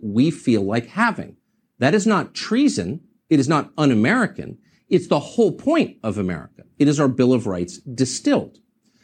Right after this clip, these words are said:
So today, we sent another letter to Vladimir Putin asking for an interview. We hope we get it.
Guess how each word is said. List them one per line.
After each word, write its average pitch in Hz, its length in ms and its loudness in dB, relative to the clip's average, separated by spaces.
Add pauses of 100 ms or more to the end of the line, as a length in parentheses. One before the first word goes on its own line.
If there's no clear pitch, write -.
(200)
So 214 220 2
today, 196 580 0
we 180 160 0
sent 160 360 -2
another 240 400 2
letter 95 380 -4
to 135 120 -2
Vladimir 92 400 -4
Putin 131 440 -6
asking 113 440 -6
for 160 160 -4
an 160 80 -8
interview. 208 640 -2
We 113 100 2
hope 95 300 -6
we 127 80 4
get 220 260 0
it. - 180 -8